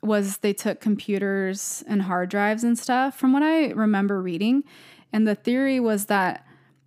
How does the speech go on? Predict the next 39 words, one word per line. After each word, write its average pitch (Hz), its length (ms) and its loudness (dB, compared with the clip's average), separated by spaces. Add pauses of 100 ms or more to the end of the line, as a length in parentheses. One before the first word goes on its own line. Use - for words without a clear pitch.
(180)
they 220 220 2
had 208 240 2
heard 208 480 -2
the 180 80 -2
podcast, 233 960 -2 (160)
and 220 580 0 (300)
Chris 226 300 0
Lambert 220 680 0
says 214 480 0
that 196 200 0
he 214 320 -4
tried 190 400 -2 (260)
getting 196 320 0
statements 220 600 -2
from 240 340 2
them. 269 320 2
So 240 180 2
they 214 200 2
were 208 200 2
aware 190 600 0 (380)
that 214 120 0
it 190 60 0
was 202 160 -2
going 196 340 0
on. 190 400 0 (420)
And 214 140 2
so 208 160 0
the 202 140 -2
theory 320 360 0
is 240 280 2
that 208 260 0
they 214 160 2
were 214 180 2
talking 226 480 2
to - 140 -6
each 196 220 -4
other 202 260 0
about 180 480 -2
it. - 400 -12